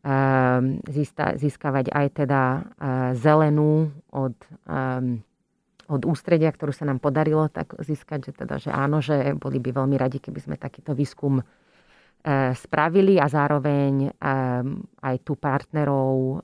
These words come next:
na Slovensku, e, zo Slovenskej akadémie, e, vie teda nájsť si z-, z-, ako keby,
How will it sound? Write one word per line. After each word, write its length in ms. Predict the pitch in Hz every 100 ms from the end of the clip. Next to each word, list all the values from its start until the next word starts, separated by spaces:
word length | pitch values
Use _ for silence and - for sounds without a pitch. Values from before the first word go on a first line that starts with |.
| -
na 240 | 147 131
Slovensku, 800 | - 160 151 139 - 175 196 190 _
e, 180 | -
zo 80 | 123
Slovenskej 480 | 123 - 143 - 143
akadémie, 640 | - 139 135 135 135 135 131 131 131
e, 60 | 147 - - 139 131 131
vie 240 | 123 139 151
teda 260 | 147 139 135
nájsť 360 | 143 156 151 -
si 140 | -
z-, 160 | 127 127
z-, 380 | - 135 131 -
ako 200 | 143 -
keby, 220 | - 139